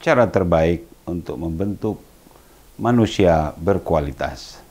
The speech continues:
Kemajuan suatu bangsa ditentukan melalui kuatnya sistem pendidikan. Aceh merupakan daerah yang memiliki keistimewaan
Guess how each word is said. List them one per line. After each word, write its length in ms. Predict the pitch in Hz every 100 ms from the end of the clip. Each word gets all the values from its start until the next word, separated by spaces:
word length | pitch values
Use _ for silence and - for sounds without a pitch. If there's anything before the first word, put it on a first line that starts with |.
| - - - - - - _ _
Kemajuan 720 | 85 85 82 95 104 98 92
suatu 400 | - - 85 92
bangsa 640 | 87 87 80 131 139 165 - - -
ditentukan 960 | 80 78 80 80 82 90 85 80 80 - -
melalui 640 | 95 104 117 113 113 107 98 - -
kuatnya 640 | - 143 - 95 82 76
sistem 640 | - - 139 - 120 82 67 65 - _ -
pendidikan. 560 | 135 87 73 - 73 64 - - - - - - - - -
Aceh 400 | 147 - 98 117 - - - - - -
merupakan 560 | 107 101 104 98 101 95
daerah 720 | 92 92 92 98 104 98 80 90
yang 320 | 98 107 98
memiliki 720 | 92 90 92 104 120 - - -
keistimewaan 1120 | - 113 117 117 98 85 85 - 101 113 113